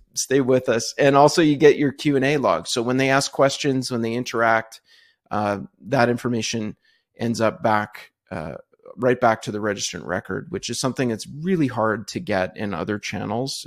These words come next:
Um, you're not really getting that when you're doing content syndication and things like that. You don't really know, uh, how far along people were to consuming the content,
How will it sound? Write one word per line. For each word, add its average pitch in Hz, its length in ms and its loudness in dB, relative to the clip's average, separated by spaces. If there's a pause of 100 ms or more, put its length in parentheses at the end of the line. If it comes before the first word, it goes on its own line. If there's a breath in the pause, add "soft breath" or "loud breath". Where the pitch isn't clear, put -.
Um, 92 380 -10 (420 soft breath)
you're - 160 -4
not 101 140 -2
really 117 220 2
getting 110 340 0
that 98 220 -4
when 104 140 -6
you're 107 160 -6
doing - 320 -6
content 110 360 -8
syndication 107 600 -6
and 104 100 -6
things 101 220 -8
like 101 120 -6
that. 95 200 -4
You 95 80 -8
don't 90 140 -12
really 104 220 -8
know, 104 420 -2 (560 soft breath)
uh, - 180 -6
how 104 360 -2
far 104 320 4
along 101 320 -2
people - 280 -10
were 107 160 -2
to 98 80 -10
consuming 107 540 -6
the 95 80 -8
content, 92 600 -6